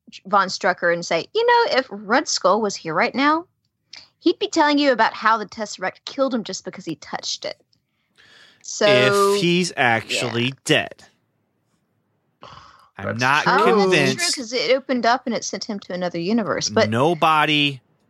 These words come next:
Speaker 2: n-, I mean, i-, if there's no body, there's no death.
Speaker 1: That's true, but
Speaker 2: Even s-, even
Speaker 1: Um,
Speaker 2: sometimes when there is a body, there's no death. But
Speaker 1: <laughs> Yeah. But I'm just thinking,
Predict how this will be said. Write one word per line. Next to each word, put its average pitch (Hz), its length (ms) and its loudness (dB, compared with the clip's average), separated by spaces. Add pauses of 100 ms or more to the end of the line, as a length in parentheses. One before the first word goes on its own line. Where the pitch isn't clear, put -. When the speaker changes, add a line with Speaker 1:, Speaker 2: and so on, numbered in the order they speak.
(260)
Speaker 2:
n-, 104 560 -4 (440)
I 143 120 -4
mean, 107 380 -2 (180)
i-, - 80 -14 (140)
if 123 140 -4
there's 120 180 -2
no 180 80 4
body, 123 420 4
there's 104 220 0
no 101 80 0
death. - 380 -6 (580)
Speaker 1:
That's 226 240 0
true, 220 200 2
but 220 220 -2 (1160)
Speaker 2:
Even 196 180 4
s-, - 160 -2
even 339 140 2
Speaker 1:
Um, 349 40 4
Speaker 2:
sometimes 185 320 2
when 135 120 0
there 131 80 4
is 170 120 4
a 123 40 -2
body, 98 240 -2
there's 95 160 -10
no 127 120 -2
death. - 360 -16
But 131 180 -8 (180)
Speaker 1:
<laughs> - 180 -16
Yeah. 247 380 2
But - 1160 -4
I'm 370 160 2
just - 260 -8
thinking, 277 640 0